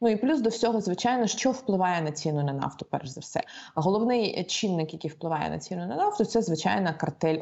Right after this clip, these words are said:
опек або опек плюс, як він сьогодні називається, лідером якого є Саудівська Аравія, до якого входить Об'єднані Арабські Емірати,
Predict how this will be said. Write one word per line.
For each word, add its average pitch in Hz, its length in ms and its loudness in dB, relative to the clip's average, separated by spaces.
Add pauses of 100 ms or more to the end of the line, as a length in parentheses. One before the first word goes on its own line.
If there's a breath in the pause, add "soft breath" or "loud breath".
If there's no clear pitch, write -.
опек - 480 -4 (180 soft breath)
або 160 260 0
опек 143 300 -4
плюс, 147 360 -8
як - 140 -20
він 147 80 -12
сьогодні 143 400 -10
називається, 240 600 0 (320 loud breath)
лідером 190 360 4
якого 156 360 0
є 143 120 0
Саудівська 143 520 -4
Аравія, 233 460 2
до 170 100 0
якого 165 340 0
входить 147 340 -2
Об'єднані 143 500 0
Арабські - 440 -2
Емірати, 269 460 2